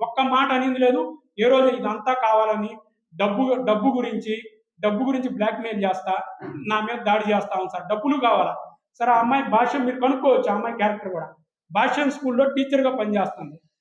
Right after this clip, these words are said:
చేస్తూ ఉంటే, ఈ అమ్మాయి టీచర్గా పనిచేస్తుంటే స్కూల్ పిల్లల దగ్గర ఫీజు తీసుకొని కట్టానని చెప్పి ఈ అమ్మాయి వీళ్ళ దగ్గర డబ్బులు తీసుకొని ఫీజు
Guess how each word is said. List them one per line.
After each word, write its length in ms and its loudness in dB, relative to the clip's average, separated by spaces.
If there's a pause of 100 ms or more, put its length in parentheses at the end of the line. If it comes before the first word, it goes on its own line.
(160)
చేస్తూ 280 2
ఉంటే, 480 0
ఈ 40 -6
అమ్మాయి 320 -2
టీచర్గా 360 -2
పనిచేస్తుంటే 680 -4 (440)
స్కూల్ 380 -2
పిల్లల 320 2
దగ్గర 260 0
ఫీజు 280 -4
తీసుకొని 520 -4 (460)
కట్టానని 540 2
చెప్పి 220 0
ఈ 100 0
అమ్మాయి 460 0 (380)
వీళ్ళ 220 -2
దగ్గర 160 0
డబ్బులు 360 0
తీసుకొని 360 -4
ఫీజు 460 -4